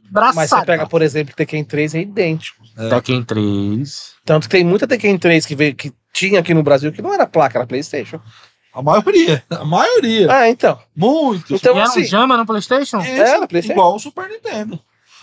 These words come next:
Speaker 3: O Super Nintendo, cara, <clears throat> você tem ideia, estourou de jogar Jama. O cara colocava um cartuchinho com seis jogos.
Speaker 1: É que pro Super Nintendo, você comprava um minuto, né?
Speaker 3: Isso. Era porque
Speaker 1: Não
Speaker 3: o
Speaker 1: era a ficha do
Speaker 3: Isso,
Speaker 1: jogo.
Speaker 3: porque o, o, o Super Nintendo não tinha apurabilidade.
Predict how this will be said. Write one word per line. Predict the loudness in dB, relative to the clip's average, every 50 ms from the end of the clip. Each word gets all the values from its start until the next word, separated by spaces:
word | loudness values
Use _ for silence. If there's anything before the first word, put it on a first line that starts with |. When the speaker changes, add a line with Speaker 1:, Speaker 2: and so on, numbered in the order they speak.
| -10
Speaker 3:
O | -8 -4 -4
Super | -4 -4 -2 -4 -4
Nintendo, | -4 -2 0 2 2 2 0 0
cara, | 2 2 2 2 0 -6 _ -10
<clears throat> | -8 -6 -6 -6 -6 -10 -12 -14 -16 _ _ _
você | -4 -2
tem | 0 2 2
ideia, | 2 2 0
estourou | 0 -2 -2 0 0 2 2 0 -2 -2 -2 -4
de | -2 -2
jogar | 0 2 2 2 2 0
Jama. | -2 0 2 2 2 2 0 -6 -12 -16 _ _ -20 -20 -20 _ _ _ _ _ _
O | -6
cara | -2 0 0 2
colocava | 2 2 2 2 2 0 0
um | 0
cartuchinho | 0 0 0 0 -4 -6 -6 -6 -8 -6
com | -6 -6
seis | -4 -2 -2 -2 -2 0
jogos. | 2 2 2 2 -2 -8 -16 -18 -20 -20 _ _ _ -20 -20 -10 -4 -2
Speaker 1:
É | -2
que | 0 0 0 0
pro | 0 2 2 2 2
Super | 2 -2 0 2 2 2 2
Nintendo, | 0 -2 -2 -2 0 2 2 2 0 -2 -6 -8
você | -8 -6 -6 -6 -4
comprava | -4 -2 0 0 2 4
um | 6
minuto, | 6 6 6 6 4 2 0 -2 -2
né? | 0 0 0 -2 -4 _ _ _ _ _ _
Speaker 3:
Isso. | 2 4 4 4 2 0 -2 -6 -12 -16 -20 _ _ _ _ _ _
Era | -2 0 0 0 -2 -2
porque | -4 -4 -2 0 2
Speaker 1:
Não | 2 4
Speaker 3:
o | 4
Speaker 1:
era | 4 2 2
a | 0 0
ficha | -4 -8 -8 -8 -8 -8 -8 -8 -8
do | -8 -8 -8 -8
Speaker 3:
Isso, | -8 -8 -8 -8 -10 -8
Speaker 1:
jogo. | -6 -4 -4
Speaker 3:
porque | -4 -4 -2 -2 0
o, | 2 2
o, | 0 0 -2 -2 -6 -8 -8 -10 -10 -10 -12 -14 -14 -14 -16 -14 -14 -8 -8 -6 -6
o | -6
Super | -6 -8 -2 -2 -2 -2
Nintendo | -2 -6 -4 -4 -4 -2 -2 -4
não | -6 -6 -8
tinha | -8 -8 -8 -6 -6 -6 -4 -4 -4
apurabilidade. | -4 -2 -2 -2 -4 -4 -8 -8 -4 0 0 0 0 0 -6 -12 -18